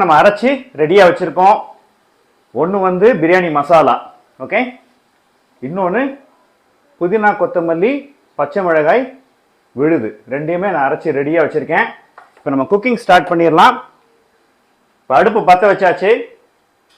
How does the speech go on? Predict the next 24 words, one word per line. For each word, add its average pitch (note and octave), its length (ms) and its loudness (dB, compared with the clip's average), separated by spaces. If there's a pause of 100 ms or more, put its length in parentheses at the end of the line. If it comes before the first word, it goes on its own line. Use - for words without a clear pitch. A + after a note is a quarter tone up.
(380)
எண்ணெய் A#3+ 280 4
ஆட் F3 180 0
பண்ணிடுவோம். D#3+ 500 2 (1700)
ஒரு E3+ 140 -4 (200)
எயிட்டி C4 340 0 (160)
எம் G#3+ 180 0
எல் C3+ 100 0 (440)
ஆயில் F#3 260 2
இப்ப D#3+ 140 -8
நான் D3 120 2
ஆட் D#3 160 -4
பண்ணிக்கிறேன். D3 420 -2 (180)
ஏன்னா F3 120 -6 (140)
கடைசியில A3 580 2
நம்ம E3 140 -2 (100)
வந்து D#3+ 160 0 (400)
ஒரு D3+ 180 -4
ட்வென்டி F#3 320 -4 (120)
எம் F#3 160 -4
எல் B3 100 -2 (140)
கீ G#3+ 120 -2 (340)
ஆட் C#3+ 180 -6
பண்ண C3 200 -4
போறோம். F3 260 -2